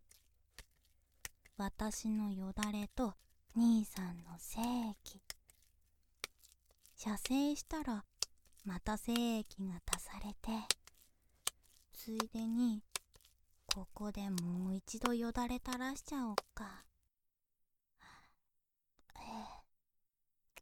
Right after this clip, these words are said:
で、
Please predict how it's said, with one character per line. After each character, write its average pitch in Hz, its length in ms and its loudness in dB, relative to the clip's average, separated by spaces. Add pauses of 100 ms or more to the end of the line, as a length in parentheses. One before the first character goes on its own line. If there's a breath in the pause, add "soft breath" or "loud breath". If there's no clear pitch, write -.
(4000 loud breath)
で、 220 300 -2